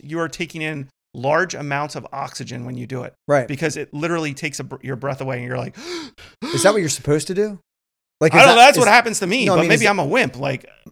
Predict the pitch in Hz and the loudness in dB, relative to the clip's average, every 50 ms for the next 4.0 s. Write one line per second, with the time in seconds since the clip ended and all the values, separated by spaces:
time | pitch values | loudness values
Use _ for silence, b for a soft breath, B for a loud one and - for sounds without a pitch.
0 | _ - - 147 147 208 214 147 113 175 180 185 165 151 151 151 135 135 139 135 | _ -10 -8 -4 -4 -2 0 4 6 6 6 6 4 4 4 2 2 0 -2 -2
1 | 123 110 131 139 123 107 101 - _ _ _ _ _ 143 123 - 139 120 131 131 | -2 0 0 0 0 0 -4 -10 _ _ _ _ _ -12 -8 -6 -6 0 0 0
2 | 123 117 123 123 123 139 156 151 143 - 127 123 120 120 - - 120 101 104 107 | 0 2 0 0 2 2 2 2 2 0 0 -4 -4 -4 -6 -10 -12 -12 -10 -10
3 | 107 107 107 104 104 101 98 98 95 - _ _ _ - 113 107 104 95 - - | -10 -10 -10 -8 -8 -8 -10 -10 -12 -16 _ _ _ -8 -6 -6 -6 -10 -14 -18